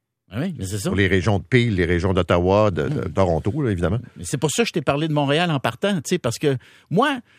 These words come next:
Speaker 1: tu sais, là-dessus, je, moi, je, je,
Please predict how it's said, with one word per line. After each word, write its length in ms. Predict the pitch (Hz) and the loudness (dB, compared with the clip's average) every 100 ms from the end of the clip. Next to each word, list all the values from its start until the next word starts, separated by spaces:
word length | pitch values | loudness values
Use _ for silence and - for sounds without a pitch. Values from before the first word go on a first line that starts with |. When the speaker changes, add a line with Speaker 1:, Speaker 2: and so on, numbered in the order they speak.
| _ _ | _ _
Speaker 1:
tu 100 | 196 | -4
sais, 60 | 180 | -2
là-dessus, 480 | 117 - 208 151 90 | -2 -4 -4 -2 -4
je, 180 | - - _ _ _ _ _ _ _ _ _ _ 113 | -8 -20 _ _ _ _ _ _ _ _ _ _ -6
moi, 180 | 143 | -4
je, 120 | 196 120 | -2 -4
je, 60 | - | -4